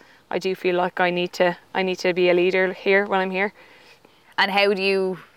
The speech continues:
Speaker 2: think you lead? Like, w-, do you do it more with on the pitch, let your football do the talking, or is it in the dressing room?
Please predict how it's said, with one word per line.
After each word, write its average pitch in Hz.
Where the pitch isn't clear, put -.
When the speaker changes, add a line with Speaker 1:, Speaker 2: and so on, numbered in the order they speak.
Speaker 2:
think 190
you 190
lead? 175
Like, 165
w-, 170
do 175
you 180
do 175
it 165
more 170
with 170
on 196
the 185
pitch, 233
let 196
your 185
football 247
do 254
the 240
talking, 240
or 196
is 185
it 180
in 175
the 175
dressing 202
room? 202